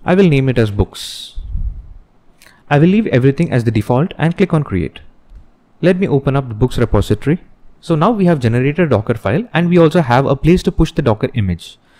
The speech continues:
You can use this view push commands to get a list of commands that will help you to push the Docker image directly from your local to the E C R repository. So now that we have the Docker file, Amazon E C R repository,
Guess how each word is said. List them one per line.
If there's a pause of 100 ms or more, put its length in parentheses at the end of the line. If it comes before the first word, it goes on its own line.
(400)
You
can
use
this
view
push
commands
to
get
a
list
of
commands
that
will
help
you
to
push
the
Docker
image
directly
from
your
local (420)
to
the
E
C
R
repository. (460)
So
now
that
we
have
the
Docker
file, (300)
Amazon
E
C
R
repository,